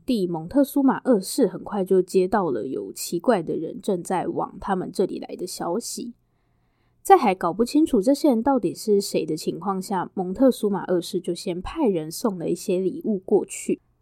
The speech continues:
好，虽然都说伸手不打笑脸人，但这个道理放在科尔斯特身上显然是不适用的。科尔斯特没有收蒙特苏马二世送来的礼物，而是在那边展现自己的武器，就是大秀肌肉，然后跟那些原住民说：“来打架决斗。”这样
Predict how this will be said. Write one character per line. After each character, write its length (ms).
好， 320
虽 180
然 160
都 140
说 220
伸 280
手 220
不 140
打 280
笑 360
脸 280
人， 280
但 120
这 140
个 220
道 320
理 280
放 200
在 200
科 280
尔 80
斯 180
特 160
身 240
上 200
显 200
然 180
是 120
不 260
适 320
用 340
的。 200
科 220
尔 60
斯 200
特 160
没 160
有 180
收 320
蒙 180
特 160
苏 160
马 180
二 120
世 180
送 240
来 140
的 140
礼 320
物， 160
而 120
是 160
在 120
那 100
边 400
展 260
现 320
自 140
己 100
的 180
武 200
器， 240
就 100
是 220
大 260
秀 300
肌 300
肉， 240
然 120
后 80
跟 160
那 80
些 240
原 200
住 120
民 160
说 320
：“来 320
打 120
架 320
决 180
斗。” 240
这 80
样 140